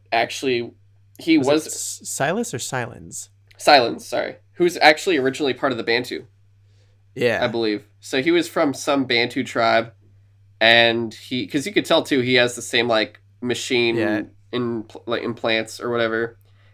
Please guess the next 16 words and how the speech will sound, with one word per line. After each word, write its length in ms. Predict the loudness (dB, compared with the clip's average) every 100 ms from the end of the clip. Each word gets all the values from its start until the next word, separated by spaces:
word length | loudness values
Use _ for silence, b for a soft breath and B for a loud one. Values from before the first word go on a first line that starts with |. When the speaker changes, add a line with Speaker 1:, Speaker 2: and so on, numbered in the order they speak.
| _
Speaker 1:
And 120 | 2
he's, 220 | 4 2 -2
uh, 160 | -10 -4
isn't 240 | -4 -2
he 140 | -4 -6
voiced 520 | -2 0 0 -4 -2
by, 300 | 4 4 4
uh, 760 | 2 4 4 4 2 0 -2 -6 _ _ _ _ _ _ _ _ _ _ _ _ -2
Speaker 2:
Uh, 320 | 2 4 4
Lance 180 | 0 -2
Reddick. 320 | -2 -4 -10 _ 2
Speaker 1:
Yeah, 320 | 6 6 4 0
who's 200 | 0 2
also 340 | 0 0 -2
Zavala 720 | -2 0 4 4 4 2 0 -6
Speaker 2:
Z-, 140 | -12